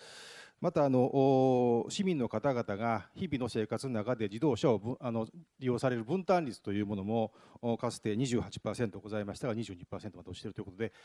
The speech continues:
えー、自動車、マイカーの利用率は確実に減ってきております。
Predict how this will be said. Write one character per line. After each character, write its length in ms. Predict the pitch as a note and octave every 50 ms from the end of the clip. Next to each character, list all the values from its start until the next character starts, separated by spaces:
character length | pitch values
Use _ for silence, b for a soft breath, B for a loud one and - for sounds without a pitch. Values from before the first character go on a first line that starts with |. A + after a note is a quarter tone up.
| B B B B -
え 60 | C3+
ー、 20 |
自 120 | B2 A2 C3+
動 180 | C#3+ A#3 G#3
車、 220 | D#3+ - A#2 G#2 G2
マ 160 | A2 B2 B2+
イ 80 | C#3+ C#3+
カ 140 | - A3
ー 40 | F#3+
の 140 | D#3+ C3 A2+
利 80 | A2 A#2
用 140 | C3+ C3+
率 180 | A#2+ G#2 - -
は 60 | G2+
確 240 | - C#3+ C#3 - C#3+
実 180 | C3 - G#3 F#3
に 60 | B2+
減 80 | B2+
っ 40 | B2+
て 140 | - - -
き 80 | - -
て 60 | B2
お 40 | A2
り 60 | A2
ま 120 | G2 F2+
す。 120 | - -